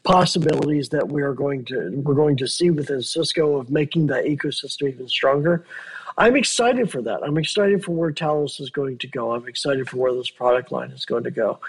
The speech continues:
And, um, I'm just, uh, uh,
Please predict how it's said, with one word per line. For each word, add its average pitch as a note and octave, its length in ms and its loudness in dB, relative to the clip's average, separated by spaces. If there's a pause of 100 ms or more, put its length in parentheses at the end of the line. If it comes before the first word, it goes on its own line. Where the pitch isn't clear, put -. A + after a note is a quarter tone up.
(420)
And, D3 500 4
um, B2 460 -2 (320)
I'm C3+ 240 2
just, C3 400 -2
uh, A#2 260 -4 (840)
uh, - 300 -2